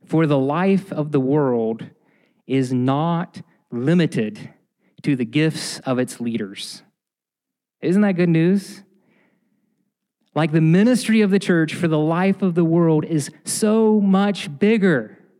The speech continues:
than my gifts or Robin's gifts or Jamin's gifts. That's really good news.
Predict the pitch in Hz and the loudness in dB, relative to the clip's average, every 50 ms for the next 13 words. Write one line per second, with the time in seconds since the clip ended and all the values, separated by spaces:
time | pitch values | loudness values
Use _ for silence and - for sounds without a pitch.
0 | _ _ _ _ _ _ _ _ _ _ _ _ _ _ _ - 139 156 165 170 | _ _ _ _ _ _ _ _ _ _ _ _ _ _ _ -6 -2 0 2 2
1 | 160 151 156 170 180 180 185 180 147 127 165 156 156 156 151 - - - 160 147 | 2 2 2 2 2 0 0 -2 -2 -2 0 0 2 0 -2 -4 -4 -2 0 2
2 | 147 143 143 147 147 151 160 165 151 160 151 147 139 - - 151 151 139 - - | 2 2 2 2 0 0 0 0 0 0 0 0 -2 -2 -2 -2 -2 0 -2 -2
3 | 151 139 127 120 131 147 147 156 156 151 151 147 147 135 123 123 120 135 135 127 | -2 -2 -2 -2 -2 0 2 2 4 4 4 2 2 0 -2 -8 -6 -2 -2 -2
4 | 117 113 - - - - - - - - - _ _ _ _ _ _ _ _ _ | -2 -2 -6 -8 -12 -12 -12 -12 -12 -14 -16 _ _ _ _ _ _ _ _ _
5 | _ _ _ _ _ _ _ _ _ _ _ _ _ _ _ - 123 139 160 185 | _ _ _ _ _ _ _ _ _ _ _ _ _ _ _ -6 -4 -2 0 0
6 | 190 175 135 - - - - _ _ _ _ 127 120 139 156 147 139 117 113 110 | -2 -2 -4 -10 -14 -18 -20 _ _ _ _ -2 0 2 2 2 2 2 0 0
7 | 107 123 117 110 110 113 110 104 98 98 98 - - - - | 0 0 0 0 2 2 0 0 0 -4 -8 -14 -16 -18 -18